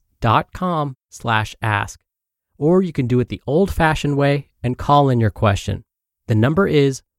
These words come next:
one sixty-one I love O H D. That's country code one six one, five six eight, three six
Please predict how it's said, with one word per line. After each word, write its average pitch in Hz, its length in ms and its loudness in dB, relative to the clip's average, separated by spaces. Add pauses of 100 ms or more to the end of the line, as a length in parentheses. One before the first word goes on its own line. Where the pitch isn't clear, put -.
(120)
one 143 480 -2 (380)
sixty-one 156 800 0 (480)
I 131 220 0
love 123 460 0 (160)
O 117 180 2
H 110 260 -2
D. 101 260 -2 (380)
That's - 240 -10
country 127 380 -2
code 156 380 -2
one 131 460 0 (480)
six - 380 -4
one, 170 180 2
five 135 1120 -2
six - 280 -8
eight, 147 280 0 (340)
three 123 220 2
six - 440 -4